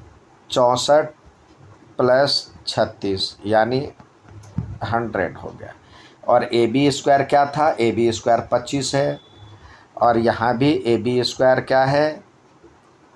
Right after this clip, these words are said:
हंड्रेड है, तो दोनों की वैल्यू बराबर है,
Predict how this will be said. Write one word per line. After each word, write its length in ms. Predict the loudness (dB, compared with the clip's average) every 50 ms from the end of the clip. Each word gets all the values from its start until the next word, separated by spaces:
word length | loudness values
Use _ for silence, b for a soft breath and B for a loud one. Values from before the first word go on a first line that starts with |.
| _ _ -20 _ _ -4 -2
हंड्रेड 460 | -2 -2 0 -2 0 0 0 2 2
है, 240 | 0 0 0 -2 -6 B B B B B B B -8 -6
तो 80 | -6
दोनों 400 | -4 0 2 2 2 2 2 0
की 160 | 0 0 2
वैल्यू 360 | 2 4 4 4 4 2 2 2
बराबर 540 | 2 2 4 4 4 4 4 4 4 4
है, 300 | 2 2 2 0 0 -2